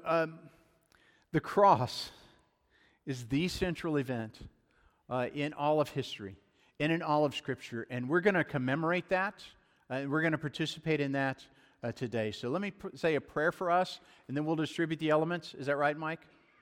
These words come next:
Okay. Uh, thanks for your time and attention. Don't tell Adam, uh, sorry, it's not really thirty-seven minutes, it's, uh, fifteen minutes. Uh, he, since he's listening online.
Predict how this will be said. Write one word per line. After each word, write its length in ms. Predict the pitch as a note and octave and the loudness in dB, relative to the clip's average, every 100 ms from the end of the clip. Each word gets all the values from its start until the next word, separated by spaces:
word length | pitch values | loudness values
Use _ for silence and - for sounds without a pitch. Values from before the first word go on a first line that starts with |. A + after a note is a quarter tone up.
| _ - | _ -18
Okay. 240 | B2+ A#2+ G2+ - - _ | -10 -10 -10 -16 -20 _
Uh, 160 | C3 C3+ | -2 -2
thanks 260 | - F3+ - | 0 -4 -2
for 80 | |
your 80 | G#3 | -4
time 260 | - F3+ F3 | 2 2 2
and 80 | E3 | -2
attention. 460 | - E3+ - F3 | -4 -4 -4 -4
Don't 220 | D#3+ E3 | -2 -2
tell 240 | D#3 D#3+ D3+ | 0 0 2
Adam, 400 | D3 D#3 D#3 D#3 - | 2 0 0 -4 -8
uh, 180 | C#3 C3 | -4 -4
sorry, 380 | - D3 C#3+ C3+ | -2 0 2 0
it's 180 | B2+ D#3+ | -2 -4
not 140 | D3+ | -2
really 200 | D#3 D3+ | 0 0
thirty-seven 600 | C#3+ C#3+ D3 D3+ C#3 C#3 | 0 0 0 -2 0 0
minutes, 400 | C#3 C3+ C3 - | 0 -2 -6 -10
it's, 200 | B2+ - | -12 -4
uh, 220 | C3 A#2+ A#2+ _ - | -2 -2 -4 _ -16
fifteen 360 | C3 - B2 | -14 -10 -8
minutes. 360 | A#2 A2+ A#2+ - _ _ _ _ - | -8 -10 -14 -20 _ _ _ _ -6
Uh, 240 | A#2 A2+ | -2 -2
he, 160 | A2 A#2+ | -4 -8
since 260 | - B2 | -10 -10
he's 140 | A#2+ A2+ | -8 -6
listening 340 | A2+ - A2+ | -6 -8 -10
online. 280 | A2 G#2+ | -10 -10